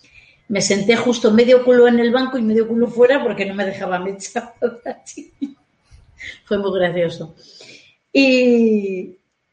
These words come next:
y bueno, pues allí estaba de nuevo, pero esta vez, eh, estaba observando y escuchando.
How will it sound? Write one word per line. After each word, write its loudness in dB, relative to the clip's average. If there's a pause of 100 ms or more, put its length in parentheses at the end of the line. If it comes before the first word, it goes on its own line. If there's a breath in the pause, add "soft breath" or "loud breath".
y 0
bueno, 2
pues -10
allí -2
estaba -6
de -2
nuevo, -4
pero -6
esta -8
vez, -6 (100)
eh, -2
estaba -6
observando -4
y -6
escuchando. -6